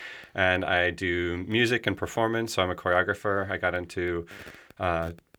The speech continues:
dance when I was in, uh, high school a little bit, and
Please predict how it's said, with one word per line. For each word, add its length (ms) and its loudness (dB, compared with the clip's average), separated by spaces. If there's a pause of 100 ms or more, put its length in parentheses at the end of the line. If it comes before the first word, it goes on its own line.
(180)
dance 420 4
when 160 0
I 220 2
was 640 -2
in, 400 -6
uh, 420 -6
high 220 2
school 260 0
a 80 0
little 160 2
bit, 400 4
and 400 0